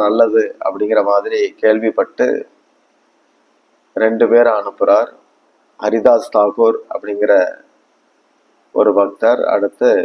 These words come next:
நித்யானந்த பிரபு, இவங்க ரெண்டு பேரை அனுப்புறார். அப்போ வயக்காட்டுல அவங்க குடிச்சுக்கிட்டு இருக்கிறாங்க, மண்பானையில சாராயம் குடிக்கிறாங்க. "ஒரு முறையாவது அவங்கள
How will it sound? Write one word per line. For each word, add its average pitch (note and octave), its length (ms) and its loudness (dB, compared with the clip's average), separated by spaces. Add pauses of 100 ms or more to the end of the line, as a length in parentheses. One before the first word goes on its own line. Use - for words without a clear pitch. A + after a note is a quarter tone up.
(400)
நித்யானந்த G#2+ 600 -2
பிரபு, - 300 -6 (1120)
இவங்க G#2+ 200 -2
ரெண்டு G#2 260 0
பேரை A2 260 2
அனுப்புறார். F2+ 420 -4 (2750)
அப்போ B2+ 300 -2 (1300)
வயக்காட்டுல A#2+ 680 2
அவங்க A2 180 0 (160)
குடிச்சுக்கிட்டு A#2 480 -2
இருக்கிறாங்க, G2 340 -2 (180)
மண்பானையில G#2 600 -2 (500)
சாராயம் G#2+ 460 2
குடிக்கிறாங்க. F#2 460 -6 (3500)
"ஒரு A#2+ 240 4
முறையாவது C3 540 4
அவங்கள A2 240 2